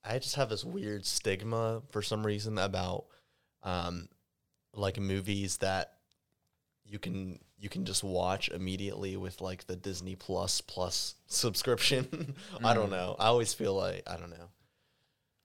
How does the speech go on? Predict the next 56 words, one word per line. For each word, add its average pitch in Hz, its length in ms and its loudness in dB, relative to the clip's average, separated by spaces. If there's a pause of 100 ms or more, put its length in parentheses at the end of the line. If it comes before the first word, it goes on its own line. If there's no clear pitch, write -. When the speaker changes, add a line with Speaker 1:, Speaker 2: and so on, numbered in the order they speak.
(300)
Speaker 1:
And 98 200 -6
I 101 100 -2
Speaker 2:
Some 175 160 4
of 311 160 4
'em 208 60 4
haven't 165 280 6
been 127 200 6
too 139 220 4
bad, 101 420 4 (160)
Speaker 1:
I'm 117 40 0
really 104 200 6
Speaker 2:
but 104 80 -2
Speaker 1:
interested. 110 380 -6
I'm 107 100 -6
gonna 135 120 0
look 127 140 -8
up 107 140 0
really 101 180 0
quick 98 380 -4 (100)
what 95 400 -2
the, 90 220 -6
uh, 92 120 -4
the 95 120 -6
budget 95 400 -4
for 92 100 -6
that 95 160 -6
movie 92 340 -8
is, 92 220 -6
because - 640 -6 (680)
I - 80 -12
Speaker 2:
Yeah. 95 60 -4
Speaker 1:
feel 127 120 2
like 104 200 0
it's, - 480 -2
I 101 80 -4
don't 101 140 -6
know. 87 340 -6
I'm 113 80 -8
just 123 140 -2
scared 107 300 2
it's 98 100 -4
gonna 98 200 -6
be 87 400 -8
Speaker 2:
Is 165 140 -2
it, 214 160 0 (320)
is 139 180 0
there 196 120 6
Speaker 1:
not - 120 8
as 123 100 4
high 123 80 8
Speaker 2:
another, 139 280 6
Speaker 1:
production 117 480 2
Speaker 2:
like, 117 180 2
Speaker 1:
quality. 98 180 -4
Speaker 2:
Disney 123 320 2
Plus - 580 0